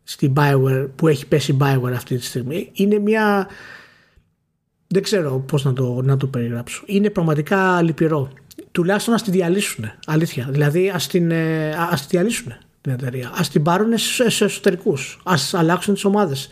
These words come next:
Ας... δεν γίνεται αυτό το πράγμα να την έχουν έτσι,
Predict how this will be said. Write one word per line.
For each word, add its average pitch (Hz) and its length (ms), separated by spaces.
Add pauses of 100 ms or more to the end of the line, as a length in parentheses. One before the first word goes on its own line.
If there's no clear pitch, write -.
(440)
Ας... - 300 (340)
δεν 208 260
γίνεται 196 360
αυτό 143 180
το 143 80
πράγμα 143 180
να 143 100
την 143 180
έχουν 165 280
έτσι, 175 480